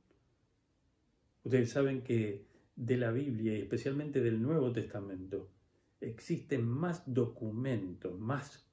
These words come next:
copias de diferentes partes y de todo el Nuevo Testamento entero que de ninguna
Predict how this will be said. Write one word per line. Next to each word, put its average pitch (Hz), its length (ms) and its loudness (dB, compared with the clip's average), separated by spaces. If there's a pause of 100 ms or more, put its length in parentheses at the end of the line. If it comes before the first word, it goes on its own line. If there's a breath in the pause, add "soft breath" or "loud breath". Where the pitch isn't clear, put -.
(160)
copias 95 760 0 (840)
de 131 80 6
diferentes 147 560 2
partes 147 560 0
y - 20 2
de 113 120 4
todo 170 240 4
el 143 80 2
Nuevo 143 180 0
Testamento 120 480 -4
entero 120 340 0
que - 80 0
de 107 140 0
ninguna 143 680 -2